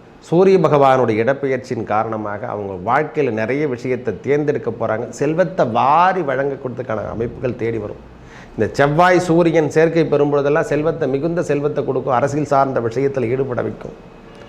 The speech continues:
பட்டம் பதவியெல்லாம் நாம தேடி போத்தவல, உங்களை தேடி வர்றதுக்கான காலம் கூட சொல்லுவேன் நான். ஒரே வார்த்தை சொல்லப்போனா, நிறைய பேர் கட்சியில இருக்கிறேன், நான் அரசியல் இருக்கேன், அரசியல் சார்ந்த விஷயத்துல இருக்கிறேன்,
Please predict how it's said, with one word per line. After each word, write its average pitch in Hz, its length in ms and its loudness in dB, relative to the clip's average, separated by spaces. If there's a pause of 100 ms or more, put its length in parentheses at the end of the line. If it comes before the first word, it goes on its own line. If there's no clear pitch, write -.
(600)
பட்டம் 127 400 2
பதவியெல்லாம் 151 380 6
நாம 131 260 4
தேடி 156 320 4
போத்தவல, 135 380 0
உங்களை 120 300 0
தேடி 151 240 2
வர்றதுக்கான 135 600 -2
காலம் 139 280 -2
கூட 135 140 -6
சொல்லுவேன் 113 260 -8
நான். 98 180 -12
ஒரே 113 160 -4
வார்த்தை 120 260 -4
சொல்லப்போனா, 175 460 -8 (1120)
நிறைய 127 260 2
பேர் 151 160 4
கட்சியில 139 320 2
இருக்கிறேன், 139 400 4
நான் 123 160 0
அரசியல் 127 400 -2
இருக்கேன், 131 300 -4
அரசியல் 123 280 -6
சார்ந்த 139 320 -2
விஷயத்துல 131 340 -4
இருக்கிறேன், 120 380 -6